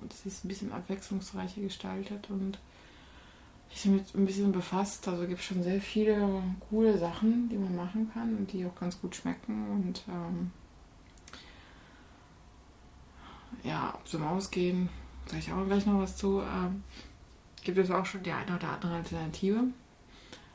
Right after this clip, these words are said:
aber, ähm, wenn man sich das irgendwie ganz groß auf die Fahne schreibt, moralisch zu leben und ge-, sich gesund zu ernähren und,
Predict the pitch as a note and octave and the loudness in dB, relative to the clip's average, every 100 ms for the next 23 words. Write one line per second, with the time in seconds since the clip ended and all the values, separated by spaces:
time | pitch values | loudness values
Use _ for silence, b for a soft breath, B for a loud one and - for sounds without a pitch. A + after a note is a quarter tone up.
0 | B - - F3 F3 F3+ F3 F3+ F3 F3 | B -12 -4 0 0 0 0 0 0 0
1 | E3+ E3+ E3+ E3+ D#3+ - - - D3 E3 | -2 -2 -4 -4 -6 -8 -12 -12 -6 -6
2 | D#3+ D#3+ - - - - - - - - | -4 -4 -4 -4 -4 -6 -8 -10 -12 -16
3 | - - - - - F3 F3 E3+ E3 D#3 | -20 -16 -12 -10 -2 0 0 0 -2 -4
4 | - - F3 E3 D#3 - - C3+ D3+ - | -6 -6 -6 -6 -6 -8 -6 -6 -6 -10
5 | - - D#3 D#3 C#3 D#3 - E3 - - | -10 -6 -6 -4 -4 -4 -4 -8 -6 -10
6 | - D#3 D#3+ F3 - F3+ F3 D#3+ D#3+ D#3 | -10 -8 -6 -6 -8 -6 -4 -4 -4 -6
7 | F3+ - - F3+ E3 G3 F#3 F3+ F3 G3 | -6 -10 -8 -4 -2 0 0 -2 -4 -4
8 | E3 - G#3 B B B B B B B | -4 -4 -8 B B B B B B B
9 | B B - - G3 F#3+ F#3 G3 F#3+ G#3+ | B B -18 -4 2 2 2 4 6 4
10 | G#3+ G3 F#3 E3+ E3+ F3 E3 E3 E3 E3+ | 4 2 2 0 -2 -2 -2 -4 -4 -4
11 | - - F3+ F3+ | -4 -4 -4 -4